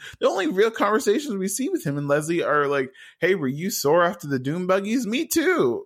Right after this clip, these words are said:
I, I, I don't know. It's, go, like, we have to give it to Re-,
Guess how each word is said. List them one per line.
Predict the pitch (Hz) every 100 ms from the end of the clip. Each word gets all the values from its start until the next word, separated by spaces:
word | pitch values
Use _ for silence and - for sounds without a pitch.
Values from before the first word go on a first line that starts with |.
| _
I, | - 156 -
I, | 139 - _ _ _ _ _
I | 151 151
don't | 117 101
know. | 98 95 95 98 107
It's, | 160 - - _ - - _ _ -
go, | - 120 - 95
like, | 175 - - _ _ _ _ _ _ _ _ _
we | 175 185
have | 233 -
to | 135
give | 110
it | 98
to | 104
Re-, | 80